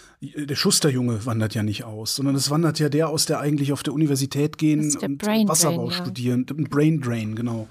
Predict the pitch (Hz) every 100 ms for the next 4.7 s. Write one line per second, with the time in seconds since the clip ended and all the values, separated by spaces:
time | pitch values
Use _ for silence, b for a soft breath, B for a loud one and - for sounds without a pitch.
0 | - 107 - - - 120 110 - 113 110
1 | - - 117 110 - 113 - B B B
2 | 139 131 - - 156 - B B B -
3 | - - 139 127 185 165 156 180 180 143
4 | - 143 - 147 - 143 107